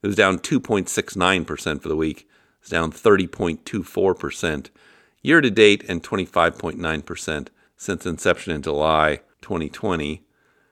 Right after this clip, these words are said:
We'll be distributing out of it at a five percent annualized rate. That'll be twenty-eight dollars for October. It will come out of that volatility fund, V I X M, which is, not surprisingly, the best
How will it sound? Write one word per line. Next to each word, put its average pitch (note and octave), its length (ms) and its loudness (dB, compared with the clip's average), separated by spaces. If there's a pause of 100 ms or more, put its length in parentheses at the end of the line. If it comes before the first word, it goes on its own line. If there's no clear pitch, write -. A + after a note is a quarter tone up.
(260)
We'll - 100 -14
be F2+ 140 -6
distributing E2+ 840 -4
out E2 220 -2
of D2+ 100 -4
it D#2 100 0
at D2 120 -2
a D2 40 -4
five A2+ 340 2
percent - 320 -4
annualized F#2 540 -2
rate. F2+ 260 2
That'll D#2+ 180 -2
be D2 300 -8 (380)
twenty-eight B2+ 600 2
dollars A2 540 4
for F#2 320 2
October. C3 680 0 (320)
It B2 80 0
will D#3+ 120 0
come E3 180 4
out F3+ 120 6
of D#3+ 60 4
that D#3+ 140 4
volatility C3 560 4
fund, D#2+ 300 -4
V G2+ 120 2
I G2 180 6
X F#2 240 0
M, F#2+ 480 -2
which - 160 -10
is, E2 260 -6 (300)
not B2+ 220 2
surprisingly, C3 640 4
the B2+ 80 2
best A2+ 400 4